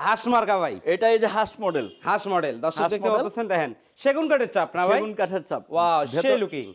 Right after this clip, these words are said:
Speaker 2: ভেতরে কেরোসিন কাঠের ফ্রেম,
Speaker 1: হুম, হুম।
Speaker 2: সলিড রাবার ফোম, সুইস ভেলভেট এবং ঝর্ণা ফেব্রিক্স ব্যবহার করা
Speaker 1: ওকে,
Speaker 2: হয়েছে কিন্তু।
Speaker 1: খুবই সুন্দর লাগতেছে
Speaker 2: আউটসাইড
Speaker 1: সোফা সেটটি।
Speaker 2: চিটং সেগুন কাঠ, লেকার স্প্রে করা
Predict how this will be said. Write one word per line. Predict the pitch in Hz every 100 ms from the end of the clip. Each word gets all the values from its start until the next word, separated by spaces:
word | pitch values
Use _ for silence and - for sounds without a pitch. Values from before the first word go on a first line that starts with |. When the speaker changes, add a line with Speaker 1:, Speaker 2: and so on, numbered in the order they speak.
| 120
Speaker 2:
ভেতরে | 165 208 214
কেরোসিন | 208 208 - 214
কাঠের | 208 196 214
ফ্রেম, | 214 214 269 - -
Speaker 1:
হুম, | 202 196
হুম। | 269 302
Speaker 2:
সলিড | - 202 208 226 190
রাবার | 190 196 220
ফোম, | 214 - 233 240 - -
সুইস | 214 240 202 175
ভেলভেট | 202 196 214 226 -
এবং | 170 190
ঝর্ণা | 143 165 190
ফেব্রিক্স | 180 175 160 143
ব্যবহার | 147 143 139
করা | 139
Speaker 1:
ওকে, | 139
Speaker 2:
হয়েছে | 135 170 185
কিন্তু। | 254 -
Speaker 1:
খুবই | - 254
সুন্দর | 240 247
লাগতেছে | 220 214 175
Speaker 2:
আউটসাইড | 175 208
Speaker 1:
সোফা | 170 156
সেটটি। | - 113
Speaker 2:
চিটং | 226 233 226
সেগুন | - 220 226
কাঠ, | 220 302 277
লেকার | 202 202 202 190
স্প্রে | - 202
করা | 190 170